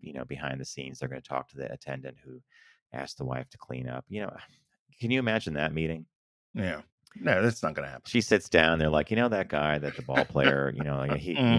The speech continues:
Speaker 1: the
Speaker 2: Mm-hmm.
Speaker 1: one with the popcorn? Oh, yeah, yeah. Well, he complained about it. So your, your wrist is officially slapped. Okay, thanks."
Speaker 2: Yeah, thanks.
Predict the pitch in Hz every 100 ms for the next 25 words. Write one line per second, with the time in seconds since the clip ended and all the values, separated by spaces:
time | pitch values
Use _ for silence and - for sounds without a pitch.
0 | 110 110 107 85 78 76 - 76 - 82
1 | 87 98 92 85 87 98 110 85 80 67
2 | 67 127 65 - - 76 73 71 80 80
3 | 78 85 - 69 71 80 - 65 - 69
4 | 64 - 98 - 87 85 85 80 80 92
5 | - - 85 85 - -